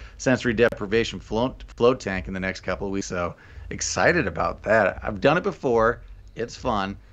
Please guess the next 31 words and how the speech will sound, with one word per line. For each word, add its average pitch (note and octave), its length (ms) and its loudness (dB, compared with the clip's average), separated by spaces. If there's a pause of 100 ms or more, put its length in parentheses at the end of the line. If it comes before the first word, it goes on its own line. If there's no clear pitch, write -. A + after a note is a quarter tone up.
(300)
And B2 140 -4
it, A#2 180 -4 (140)
oh C3+ 240 2
God, A#2 160 0
it's F#2+ 100 -10
so F3 180 0
nice G#2+ 300 0
on F#2+ 40 -8
my F#2 100 -2
back. - 160 -8 (320)
Just D3 140 -8
because F3 260 2
there's, C3+ 200 0
like, A2 240 2 (240)
no B2+ 220 2
pressure A#2 400 0
points B2+ 380 -2
and A2 60 -8
you're G#2 80 -8
just, F#2+ 260 -12
you're A#2+ 100 -6
floating. G2+ 560 2 (320)
Like, A2+ 220 0
my B2 100 4
back C#3+ 240 4
felt, C#3+ 200 0
like, A2+ 140 -6
amazing G#2+ 420 -6
for F#2+ 180 -8
a F2+ 40 -6
week. F2+ 400 -6